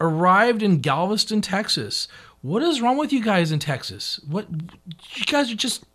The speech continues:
ah. In eighteen sixty-five, to take control of the state and ensure that all enslaved people be freed.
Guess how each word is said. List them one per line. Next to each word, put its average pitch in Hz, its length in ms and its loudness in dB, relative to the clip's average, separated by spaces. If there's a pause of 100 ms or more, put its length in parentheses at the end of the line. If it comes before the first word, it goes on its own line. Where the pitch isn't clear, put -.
(140)
ah. 233 300 2 (840)
In 180 160 0
eighteen 247 480 4
sixty-five, 185 960 2 (480)
to 196 100 -4
take 240 360 4
control 233 560 2
of 175 60 -2
the 170 80 -2
state 170 600 -2
and 185 160 2
ensure 185 580 4
that 160 240 -2 (100)
all 196 400 4
enslaved 180 680 2
people 165 420 -2 (100)
be 170 140 2
freed. 262 640 0